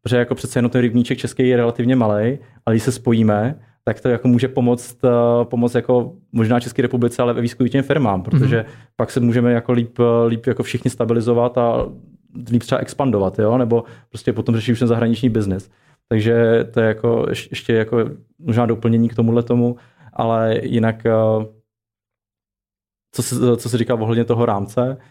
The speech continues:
Speaker 1: eh, samozřejmě dělám ty věci jak online, tak offline, protože jako nemůžu žít jenom v onlineu a potřebuji prostě občas si i nějak jako zasportovat a já to jako pro mě to je spíš jako koníček, ale, ale je to, je to jako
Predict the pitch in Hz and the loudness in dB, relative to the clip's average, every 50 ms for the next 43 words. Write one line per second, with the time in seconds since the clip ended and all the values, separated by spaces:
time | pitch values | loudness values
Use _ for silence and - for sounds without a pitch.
0 | _ _ _ - - 110 110 110 110 110 110 - 107 - 120 110 117 113 110 113 | _ _ _ -4 -2 0 2 2 2 2 0 -2 -2 -2 0 0 2 2 2 2
1 | 113 110 110 123 117 110 110 - 120 113 110 - 120 110 107 110 107 107 107 107 | 0 0 0 0 0 -2 0 0 -2 -2 -2 -2 -2 0 0 0 0 -2 -2 -4
2 | 113 107 - - - 120 104 101 101 101 101 - 107 104 - 110 107 107 101 117 | -6 -6 -6 -6 -4 -2 -2 -2 -4 -6 -8 -8 -8 -4 -2 0 0 0 0 0
3 | 113 107 107 104 107 107 110 107 107 107 107 101 104 110 104 104 104 107 107 107 | 0 2 0 0 -2 -4 -4 -2 -2 -2 -2 -2 -2 -2 -2 -2 0 0 0 0
4 | 107 107 107 - - - - - - 113 107 - - 104 107 101 107 110 - - | 0 -2 -4 -10 -18 -20 -20 -10 -8 -8 -6 -4 -2 -2 -2 -2 -2 -4 -4 -4
5 | 107 101 98 - - 110 - - 117 110 - 113 104 107 104 104 107 98 113 107 | -4 -4 -4 -4 -4 -4 -2 -2 0 0 0 2 0 0 0 0 -2 -2 -2 -2
6 | 104 - - - 101 - - 107 104 101 104 104 - - _ _ - - 110 101 | -2 -2 -4 -6 -4 -2 0 0 0 0 0 -2 -6 -14 _ _ -4 -2 0 0
7 | 101 - 117 110 107 - 120 - 110 107 107 101 110 - - - - 110 - 117 | 0 0 0 -2 -2 -2 -2 -2 0 0 0 0 -2 -2 -4 -6 -4 -4 -2 -2
8 | - - 107 107 107 - - 113 107 - 113 107 107 104 107 - - - _ - | -2 0 0 0 0 0 -2 -2 -2 0 0 0 0 -2 -4 -8 -18 -20 _ -4
9 | - 107 107 104 117 120 113 113 120 113 104 107 - 107 | -2 -2 0 0 0 0 0 0 0 0 0 -2 -4 -6